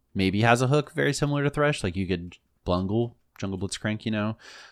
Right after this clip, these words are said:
Um, Nautilus has jungle buffs, so you could probably get away with doing that as long as you're, like, ganking heavy. Um, or, or, you know, like, if you, if you wanna have fun, j-,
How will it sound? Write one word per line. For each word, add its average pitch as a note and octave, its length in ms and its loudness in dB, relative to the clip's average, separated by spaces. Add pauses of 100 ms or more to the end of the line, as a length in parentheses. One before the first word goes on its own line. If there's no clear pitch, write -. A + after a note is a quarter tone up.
(140)
Um, E2+ 380 0
Nautilus G#2 340 4
has C3+ 220 6
jungle D3 220 2
buffs, D3+ 260 2
so - 100 -4
you G2 60 0
could F#2 180 -6 (280)
probably C3+ 580 2
get F#3+ 160 0
away A3+ 160 0
with G3+ 160 0
doing G3+ 260 0
that G3+ 360 -2 (280)
as A#2+ 140 2
long C3 140 4
as B2+ 120 0
you're, B2 180 4
like, A2 160 2
ganking A2+ 320 0
heavy. C3 360 -2 (580)
Um, D#2+ 600 -4 (840)
or, F3+ 320 8
or, C3 300 6 (180)
you G#2+ 160 -2
know, G2 120 2
like, G2 180 0
if G2+ 260 -2
you, G2 140 0
if F#2+ 100 -4
you G2 340 0
wanna F#2+ 180 -2
have F#2+ 160 0
fun, A2 400 -2 (140)
j-, - 100 -18